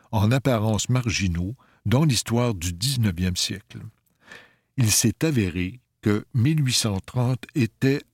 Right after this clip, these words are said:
à peu près le début des processus qui allaient faire passer le charbon d'un usage domestique à son utilisation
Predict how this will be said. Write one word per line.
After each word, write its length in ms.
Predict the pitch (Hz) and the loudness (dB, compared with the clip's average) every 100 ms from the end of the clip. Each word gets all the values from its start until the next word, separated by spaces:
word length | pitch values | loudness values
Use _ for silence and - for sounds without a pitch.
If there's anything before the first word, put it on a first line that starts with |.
| - | -6
à 100 | 156 | -2
peu 160 | 127 107 | -2 -2
près 300 | 104 104 113 | 0 0 2
le 200 | 95 82 | 0 -2
début 460 | 82 143 90 113 | 0 -2 0 -2
des 140 | 92 87 | 0 -2
processus 760 | - 117 101 - - 107 - | -2 0 0 0 0 0 -2
qui 240 | - 107 95 | -6 -2 0
allaient 200 | 107 101 | 0 -2
faire 280 | - 104 | -2 -2
passer 360 | - 123 110 127 | -2 -2 0 -2
le 120 | 92 | -2
charbon 580 | - - 107 90 98 110 | -2 0 0 0 0 0
d'un 300 | 95 92 95 | 0 2 2
usage 460 | 120 92 110 101 80 | 2 2 0 0 0
domestique 580 | 117 113 - - 131 | 2 2 0 -4 -4
à 80 | 101 | -4
son 240 | - 101 101 | 0 2 2
utilisation 840 | 131 - 98 95 95 90 120 | 2 0 0 0 0 0 -2